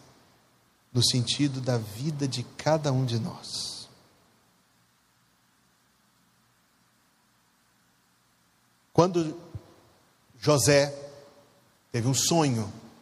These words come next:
de que os seus irmãos iriam se prostrar diante dele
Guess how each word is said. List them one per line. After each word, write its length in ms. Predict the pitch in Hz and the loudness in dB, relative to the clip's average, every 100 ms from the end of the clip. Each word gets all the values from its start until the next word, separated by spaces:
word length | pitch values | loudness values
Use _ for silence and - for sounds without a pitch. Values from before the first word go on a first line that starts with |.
| _ _ _ _ _ _ _ _ _ _ _ _ | _ _ _ _ _ _ _ _ _ _ _ _
de 120 | - 135 | 0 2
que 160 | - | 4
os 100 | 143 - | 4 4
seus 200 | 170 139 | 4 4
irmãos 440 | 135 135 170 139 | 4 4 4 2
iriam 200 | 139 143 | 0 0
se 160 | 123 139 | 0 -2
prostrar 460 | 131 120 - 135 | -2 -2 4 4
diante 300 | 123 123 113 | 4 -4 -4
dele 460 | 117 127 143 123 | 0 2 2 -2